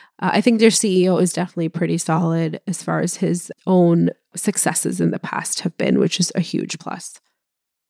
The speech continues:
So there we have it. We talked about circle of competence, the price, the moat, and the management.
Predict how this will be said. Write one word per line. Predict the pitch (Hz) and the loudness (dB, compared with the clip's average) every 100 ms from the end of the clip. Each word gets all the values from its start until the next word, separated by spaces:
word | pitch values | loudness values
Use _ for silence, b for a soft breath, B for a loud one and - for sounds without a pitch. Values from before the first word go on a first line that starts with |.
| _ _ _ _ _ | _ _ _ _ _
So | - 254 254 233 226 - | 2 6 6 6 2 -4
there | 208 220 262 | -4 0 2
we | 285 | 4
have | 262 190 185 | 2 2 0
it. | 226 - - B - | -2 -4 -12 B -6
We | 202 | -2
talked | 220 190 - | 0 0 0
about | 185 170 | -2 0
circle | - 185 226 | 0 0 0
of | 233 | -2
competence, | - 185 175 190 226 - - - b _ _ _ | 0 0 0 0 0 -2 -12 -18 b _ _ _
the | 214 | -12
price, | - 196 214 - - - - _ _ | -4 0 0 -2 -8 -12 -18 _ _
the | 185 | 4
moat, | 185 180 202 - - | 6 6 4 0 -2
and | 185 | 0
the | |
management. | 170 160 - - - - - - | 0 0 -4 -6 -8 -10 -10 -14